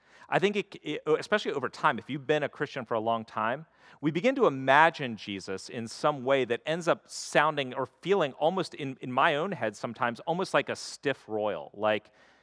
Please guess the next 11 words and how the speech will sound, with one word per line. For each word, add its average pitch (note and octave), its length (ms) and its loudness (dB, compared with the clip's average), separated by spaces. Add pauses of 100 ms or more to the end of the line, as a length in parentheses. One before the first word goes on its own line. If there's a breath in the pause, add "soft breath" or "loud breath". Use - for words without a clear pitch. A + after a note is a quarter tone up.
(200 soft breath)
you B2+ 80 -6
know, B2+ 80 2
it's - 140 -2
like B2+ 220 0
kind C#3 180 -6
of A#2 40 -2
the A2 80 -8
queen D#3 580 -6 (100)
and A2+ 120 -6
then A2+ 200 -2
Jesus. - 800 -10